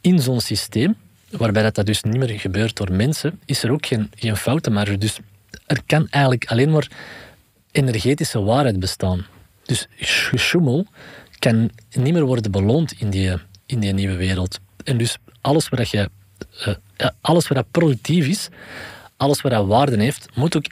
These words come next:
effectief een, een energetische waarde, ehm, ehm, toebrengen aan die samenleving. Dus gesjoemel wordt dus niet meer beloond. En dat is, ja, zo'n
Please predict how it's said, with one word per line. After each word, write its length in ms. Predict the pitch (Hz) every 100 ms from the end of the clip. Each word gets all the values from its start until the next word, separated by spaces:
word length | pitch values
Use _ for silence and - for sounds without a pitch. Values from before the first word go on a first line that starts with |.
| -
effectief 800 | 185 - 147 - 160 208 - - - - -
een, 280 | - 127 120 -
een 180 | 131 -
energetische 840 | 147 160 123 123 147 - 123 117 _
waarde, 480 | 127 101 139 143 117 - -
ehm, 440 | - - 107 101 98 98 - - _ -
ehm, 300 | - 98 95 127 - _ - - -
toebrengen 440 | 190 175 120 104
aan 120 | 98
die 80 | 95
samenleving. 640 | - 143 156 101 87 92 - _ _
Dus 120 | -
gesjoemel 380 | 123 - 160 131
wordt 180 | 110 -
dus 100 | -
niet 120 | 113
meer 100 | 101
beloond. 380 | 87 104 113 - - - - - -
En 160 | 110
dat 80 | 117
is, 180 | - -
ja, 200 | - 123
zo'n 460 | 101 92 151 151 123